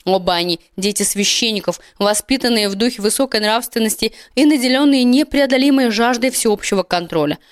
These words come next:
У них обоих есть одно важное качество. Им всегда жизненно необходимо знать, чем занимаются их сотрудники в данную секунду,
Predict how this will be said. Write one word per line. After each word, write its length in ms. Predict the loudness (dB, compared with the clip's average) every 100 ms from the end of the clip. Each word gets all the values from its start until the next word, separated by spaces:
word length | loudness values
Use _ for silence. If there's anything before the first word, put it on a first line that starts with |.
| _
У 60 | -2
них 180 | 0 0
обоих 340 | 0 -2 0
есть 160 | -2 -2
одно 260 | -2 -2
важное 380 | 0 0 0 -2
качество. 560 | 0 -2 -2 -4 -6 -8 _ -2
Им 140 | 0
всегда 500 | 0 0 0 0 0
жизненно 520 | 0 2 4 4 4
необходимо 600 | 2 0 0 -2 0 -2
знать, 320 | 0 -2 -4 -10 -10
чем 260 | -2 0 0
занимаются 520 | 0 0 0 0 -2
их 60 | -2
сотрудники 540 | -2 0 2 2 0
в 80 | -2
данную 340 | -2 0 -2
секунду, 560 | -2 -4 -2 -2 -2